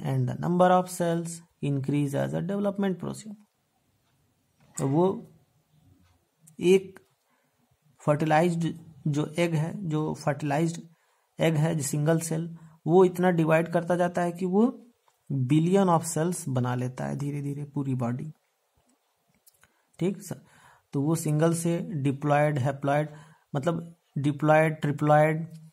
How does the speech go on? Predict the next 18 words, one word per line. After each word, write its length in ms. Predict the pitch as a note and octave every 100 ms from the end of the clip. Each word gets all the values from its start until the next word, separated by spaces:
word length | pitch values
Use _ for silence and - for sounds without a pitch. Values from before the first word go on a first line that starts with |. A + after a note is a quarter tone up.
| _
ठीक 180 | - D3+
है, 140 | F3+ F#3 - _ _ _ -
तो 120 | D3+ D#3 D#3+ A3 F#3 - _ -
दो 180 | C3+ C#3+
से 140 | C#3 C#3
चार, 300 | D3+ D3+ D3+
चार 220 | D3+ C#3+
से 180 | C3+ C#3+
आठ, 340 | C#3+ D#3 D3+ -
आठ 180 | C#3 C#3
से 120 | C#3+
सोलह, 440 | C3+ C#3+ D3 D3+ D3
बत्तीस, 580 | C3+ C3 - D#3 D#3 -
चौंसठ, 540 | C#3 C#3 C3+ D#3+ D#3 - _ _ _ _
तो 60 | E3
इस 180 | F3+ F3
तरह 140 | F#3
से 240 | F3 F#3+